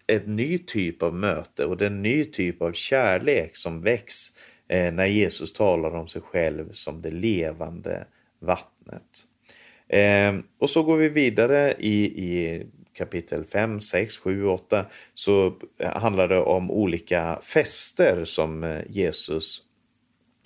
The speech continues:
eh, som Jesus går till. Det är först en sabbat där han helar en man.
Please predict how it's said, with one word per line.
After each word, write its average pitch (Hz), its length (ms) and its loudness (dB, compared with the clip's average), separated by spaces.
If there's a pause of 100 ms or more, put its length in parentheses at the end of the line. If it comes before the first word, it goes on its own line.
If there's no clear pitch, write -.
eh, 85 580 -2 (360)
som 98 260 -6
Jesus - 580 -2
går 92 320 0
till. 160 320 2 (400)
Det 85 80 2
är 87 40 0
först - 480 0
en 80 320 -2
sabbat 135 840 0
där 85 180 0
han 85 240 -6
helar 98 420 2
en 110 180 -2
man. 123 320 -2